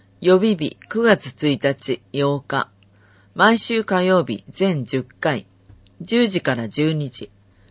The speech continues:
スギトピア。内容、聞き取り要約の方法を学ぶ。対象、要約筆記に興味関心のある方。終了後、杉戸町で要約筆記奉仕員として活動していただける方。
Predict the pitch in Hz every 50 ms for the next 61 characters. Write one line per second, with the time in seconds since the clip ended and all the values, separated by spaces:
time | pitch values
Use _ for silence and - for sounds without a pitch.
0 | _ _ - - - 175 170 202 202 - 214 196 - - 131 113 95 - - _
1 | _ _ _ _ _ _ _ _ _ _ _ _ _ _ _ _ _ _ _ 151
2 | 165 170 190 202 202 196 190 185 185 180 - _ _ _ _ _ _ _ _ _
3 | - - - - 208 - - 233 226 220 220 214 214 214 214 214 214 202 196 -
4 | 180 170 160 147 139 147 147 151 139 139 147 147 147 139 135 131 127 127 127 123
5 | 131 139 135 - - - _ _ _ _ _ _ _ _ _ _ _ _ _ _
6 | _ _ - 202 196 202 190 - - 190 180 175 - - _ _ _ _ _ _
7 | _ _ _ 190 214 226 233 247 240 233 - 233 220 220 214 - - 180 151 143
8 | 143 131 - 214 214 208 185 151 135 - 160 160 170 170 - 196 185 175 170 170
9 | 160 160 156 151 - 117 - - - - - _ _ _ _ _ _ _ - _
10 | _ - - - 214 214 214 220 196 208 208 202 196 190 190 185 - - - -
11 | - - 190 214 233 - 220 196 180 156 - 147 139 135 113 - - - 160 175
12 | 190 214 220 214 - 220 208 - 208 196 196 - - 196 190 185 170 175 185 180
13 | - 180 180 175 160 135 - 135 135 - - - - - 156 151 151 - 170 165
14 | 196 196 190 190 - - 165 151 139 - 151 143 160 156 - 156 139 143 - 123
15 | 113 - - -